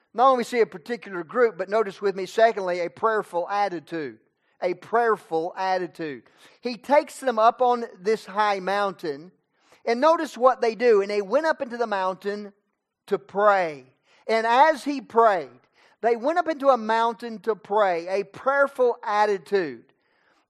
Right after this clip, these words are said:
The glory of God was manifested in a prayer meeting. Uh, he says out, out of verse number twenty-eight, "And it came to pass," uh, let me see, any truth, where am I at? I've lost my place, forgive me.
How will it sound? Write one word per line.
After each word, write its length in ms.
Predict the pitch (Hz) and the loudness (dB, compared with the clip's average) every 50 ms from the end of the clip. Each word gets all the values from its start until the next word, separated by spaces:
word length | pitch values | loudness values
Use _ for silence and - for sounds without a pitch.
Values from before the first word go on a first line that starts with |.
| _ - | _ -2
The 180 | 165 202 220 208 | 0 2 2 2
glory 560 | 165 190 208 262 302 330 330 330 330 320 302 | 0 -2 0 2 2 4 4 2 2 0 -4
of 160 | 269 196 165 | -6 -8 -8
God 440 | 147 226 254 240 214 196 190 190 196 | -2 2 4 4 4 4 2 0 0
was 280 | 202 214 208 160 151 202 185 | 0 0 0 0 -2 -8 -14
manifested 1300 | 196 190 196 208 269 311 320 311 294 262 - - - 190 165 156 - - - - 170 170 180 196 208 196 - _ _ _ _ _ _ _ _ | -12 -8 0 2 4 4 4 4 0 -2 0 -2 -2 -2 -2 -2 -6 -12 -16 -12 -10 -10 -10 -10 -12 -14 -18 _ _ _ _ _ _ _ _
in 140 | 202 208 214 | -6 -4 -2
a 60 | 208 - | -2 -4
prayer 440 | - - 202 233 233 226 226 220 | -4 -2 0 0 2 2 2 0
meeting. 460 | 196 190 185 175 156 143 139 127 - _ _ _ _ _ _ _ _ _ _ _ _ _ _ _ | 0 -2 -4 -4 -6 -10 -14 -18 -20 _ _ _ _ _ _ _ _ _ _ _ _ _ _ _
Uh, 60 | - - - - - - | -20 -20 -20 -20 -20 -18
he 220 | - 190 240 240 226 | -14 -10 -10 -8 -8
says 360 | - - - 311 330 320 233 | -10 -4 0 0 0 4 4
out, 200 | 269 240 220 208 | 4 6 6 4
out 180 | 196 196 190 190 | 2 2 2 0
of 160 | 190 180 156 | 0 0 0
verse 260 | 202 208 202 - - | 0 0 -2 -2 -4
number 520 | - 196 190 190 175 185 196 214 220 214 _ _ _ _ _ _ _ _ _ _ _ _ _ _ _ _ _ _ _ _ _ | -4 -4 -4 -4 -4 -4 -4 -4 -6 -8 _ _ _ _ _ _ _ _ _ _ _ _ _ _ _ _ _ _ _ _ _
twenty-eight, 420 | - 196 214 214 185 180 180 196 208 | -8 -6 -6 -2 0 0 0 0 0
"And 80 | 202 | -2
it 80 | 185 - | -6 -6
came 220 | - 214 214 196 | -6 -6 -6 -6
to 80 | 180 165 | -8 -6
pass," 420 | - 208 208 208 202 - - - _ _ _ _ _ _ - | -2 0 2 2 0 -2 -6 -14 _ _ _ _ _ _ -4
uh, 320 | 185 175 175 165 165 156 - | -2 -2 0 0 -2 -4 -6
let 100 | 180 180 | -10 -10
me 80 | 185 175 | -10 -10
see, 240 | - - 185 170 156 143 143 _ _ | -10 -8 -8 -8 -10 -12 -16 _ _
any 240 | - 175 170 170 160 170 _ _ | -18 -14 -14 -12 -14 -14 _ _
truth, 540 | _ - 214 208 202 202 180 - - - _ _ | _ -4 -2 -2 -2 -2 -4 -8 -18 -20 _ _
where 160 | - 170 175 | -12 -10 -8
am 60 | 175 | -8
I 160 | 170 165 160 | -8 -8 -6
at? 160 | 151 139 131 - | -8 -8 -10 -12
I've 140 | 147 139 143 | -16 -16 -10
lost 300 | 160 170 190 196 - - | -6 -4 -4 -4 -4 -6
my 100 | 196 190 | -6 -6
place, 340 | 185 - 170 151 135 131 - | -6 -6 -8 -8 -8 -10 -12
forgive 520 | - - 147 143 127 135 180 175 139 135 | -16 -18 -18 -18 -10 -8 -8 -8 -8 -10
me. 160 | 139 117 - | -16 -20 -20